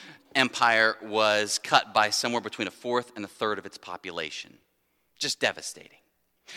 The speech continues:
Then another plague hits in two fifty-one, this time probably measles. No, people did not have a theory of how germs work, but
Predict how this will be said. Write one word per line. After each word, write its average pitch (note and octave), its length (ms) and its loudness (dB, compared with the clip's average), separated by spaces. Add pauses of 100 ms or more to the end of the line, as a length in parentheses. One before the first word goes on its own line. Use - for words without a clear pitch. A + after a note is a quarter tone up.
(140)
Then D#3+ 200 8
another D#3+ 340 8
plague D3+ 320 2
hits D3 220 -6
in B2 80 -6
two - 180 -6
fifty-one, G#2+ 640 -2
this B2 140 -2
time C3+ 200 2
probably A2 420 -2
measles. F#2 600 -10 (1400)
No, D3 320 8
people D3 300 0
did C3 100 -2
not C3 320 6
have A#2+ 140 -8
a A2+ 40 -2
theory B2+ 360 0
of A2+ 40 -6
how A#2+ 160 0 (360)
germs B2+ 400 0
work, A2 320 -2
but G#2+ 160 0